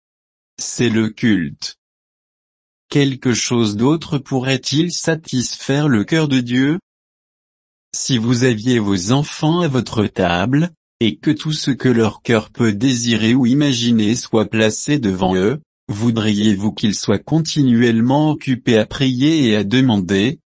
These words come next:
ou voudriez-vous qu'ils mangent et vous bénissent ? Lequel des deux vous honorerait davantage ?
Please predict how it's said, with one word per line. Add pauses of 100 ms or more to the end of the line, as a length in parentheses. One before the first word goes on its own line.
(120)
ou
voudriez-vous
qu'ils
mangent
et
vous
bénissent ? (1120)
Lequel
des
deux
vous
honorerait
davantage ?